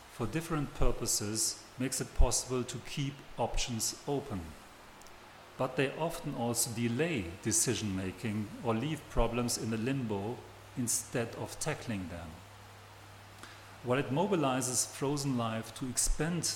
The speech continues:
the duration of the present, the politics of suspension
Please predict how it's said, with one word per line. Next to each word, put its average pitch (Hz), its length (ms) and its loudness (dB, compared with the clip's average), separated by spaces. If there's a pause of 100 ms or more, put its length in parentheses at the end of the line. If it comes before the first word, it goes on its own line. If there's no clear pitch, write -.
the 135 100 0
duration 123 640 0
of 104 200 -4
the 107 80 -4
present, 113 680 2 (460)
the 117 80 2
politics 147 640 2
of - 140 -6
suspension 120 920 2